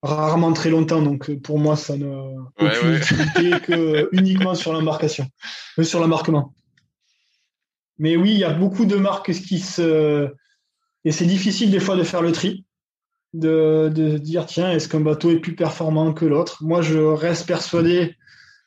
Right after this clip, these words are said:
Speaker 1: mais, euh, ça, ça sera peut-être dans une, euh, ça sera pas forcément pour moi, mais je reste persuadé que pour faire du haut niveau, il faut peut-être, euh, avoir plusieurs bateaux. C'est-à-dire un, un bateau court et un bateau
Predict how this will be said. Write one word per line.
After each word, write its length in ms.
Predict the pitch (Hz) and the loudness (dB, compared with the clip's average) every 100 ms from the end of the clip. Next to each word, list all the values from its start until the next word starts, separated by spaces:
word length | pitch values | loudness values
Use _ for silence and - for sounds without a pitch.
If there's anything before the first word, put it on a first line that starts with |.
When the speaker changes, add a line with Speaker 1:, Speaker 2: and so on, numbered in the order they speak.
| _ | _
Speaker 1:
mais, 280 | 147 151 156 | -2 2 2
euh, 320 | 147 143 143 | 2 2 0
ça, 180 | 139 160 | -2 -2
ça 160 | 151 147 | -2 -4
sera 220 | - 147 | -4 -4
peut-être 200 | 160 151 | -2 0
dans 200 | 156 151 | 2 2
une, 500 | 156 156 147 143 143 | 0 0 -2 -4 -6
euh, 60 | 131 - - - - - - _ _ _ 196 - _ - | -8 -12 -18 -20 -20 -20 -20 _ _ _ -20 -20 _ -20
ça 180 | - 156 | -4 -2
sera 180 | 160 156 | -2 -2
pas 120 | 165 | 0
forcément 400 | 170 147 180 175 | -2 -2 0 0
pour 160 | 170 165 | 2 2
moi, 220 | 165 185 | 2 0
mais 100 | 165 | 0
je 80 | 156 | 0
reste 220 | 156 156 | 0 -2
persuadé 480 | 160 - 165 165 170 | -6 -4 0 2 0
que 80 | 160 | -4
pour 160 | 151 | -8
faire 160 | - 165 | -2 2
du 80 | 170 | 2
haut 80 | |
niveau, 300 | 170 165 175 | 4 4 4
il 80 | 165 | 2
faut 420 | 160 156 147 143 139 | 0 -4 -4 -4 -4
peut-être, 480 | 156 165 160 - | -2 0 -2 -2
euh, 300 | 156 151 143 160 | -4 -2 -4 -6
avoir 300 | 160 151 156 | -2 0 0
plusieurs 380 | - 185 175 175 | 0 -2 0 2
bateaux. 280 | 170 - 156 _ _ _ _ _ _ _ _ _ _ | 2 0 -4 _ _ _ _ _ _ _ _ _ _
C'est-à-dire 220 | 147 156 | -6 -4
un, 540 | 151 143 143 143 147 156 | -4 -6 -8 -6 -6 -4
un 120 | 160 | -2
bateau 360 | 156 156 147 151 | 0 0 0 -2
court 320 | - 170 180 | -2 -2 0
et 60 | 160 | 2
un 60 | |
bateau 840 | 143 143 156 147 147 147 147 143 | 2 0 2 2 2 2 0 -2